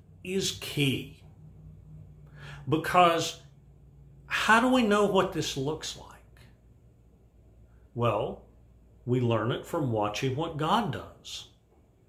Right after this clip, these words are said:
How do we know how we should treat God, how we should treat our neighbor? We learn that by experiencing how God treats us.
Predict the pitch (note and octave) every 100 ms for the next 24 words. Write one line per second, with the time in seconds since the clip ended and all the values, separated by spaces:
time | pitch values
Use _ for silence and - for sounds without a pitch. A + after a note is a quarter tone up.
0 | - _ - - - - G#3+ A#3+ A3 G3+
1 | G3+ E3+ C#3 C#3 - - F3 E3+ D#3 D3+
2 | C#3+ F#3 - - C#3+ - C3 B2+ E3+ F#3
3 | A#2 - C3 C#3 C3 D3 - C3 A#2 A2+
4 | C3 G3 G3 G#2 - - - _ _ -
5 | _ _ _ _ - - - D3 D3 F3
6 | A#3 F3+ G#2+ G#2 D#3+ - D3 C#3+ D3 D3+
7 | D#3 D3+ - _ _ _ - D#3 - -
8 | D3 D#3 D#3 D3+ D#3 D3+ C3 - D#3+ D3+
9 | C3+ D#3 G#3 E3+ E3 F3 F3+ - - _
10 | _ - - G3 F#3 G3 A3 - - -
11 | - -